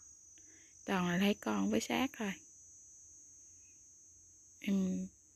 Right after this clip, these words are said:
em bắt luôn con nha mọi người. Tại vì tình hình này là chắc không có miếng mật nào, nó bắt con về ngâm rượu cho đỡ tức. Đó mọi người thấy không?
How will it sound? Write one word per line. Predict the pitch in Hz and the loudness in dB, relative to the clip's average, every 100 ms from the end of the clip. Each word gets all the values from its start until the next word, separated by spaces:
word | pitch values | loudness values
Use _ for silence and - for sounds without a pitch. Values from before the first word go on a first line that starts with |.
| - - - | -20 -10 2
em | 214 | 4
bắt | 226 277 | 4 4
luôn | 226 214 | 2 2
con | 208 202 | 0 2
nha | 202 | 4
mọi | 196 | 4
người. | 185 175 175 - - - - - - - - - - - - - - - - - - - - - - - - - - - - - - - | 2 0 -2 -6 -20 -20 -20 -20 -20 -20 -20 -20 -20 -20 -20 -20 -20 -20 -20 -20 -20 -20 -20 -20 -20 -18 -18 -20 -20 -20 -20 -20 -20 -8
Tại | - 190 | 0 4
vì | 180 | 6
tình | 170 175 | 6 4
hình | 175 185 170 | 6 4 4
này | 170 | 2
là | 170 165 | 2 0
chắc | 226 | -2
không | - 208 | 0 0
có | - | 6
miếng | 254 254 233 | 10 10 10
mật | 170 | 8
nào, | 165 156 165 | 4 4 2
nó | 185 | 2
bắt | 202 226 | 0 0
con | - 202 185 | -2 0 2
về | 185 170 | 2 4
ngâm | 185 196 | 4 4
rượu | 185 - 185 | 2 -2 -2
cho | 214 | -2
đỡ | 190 - | 0 -2
tức. | - - - - - - - - - - - - - - - - - - - - - - - - | -8 -18 -20 -20 -20 -20 -20 -20 -20 -20 -20 -20 -20 -20 -20 -20 -20 -20 -20 -20 -20 -20 -20 -8
Đó | 208 | 4
mọi | 240 220 | 8 8
người | 190 175 | 6 2
thấy | 226 | 2
không? | 220 | -2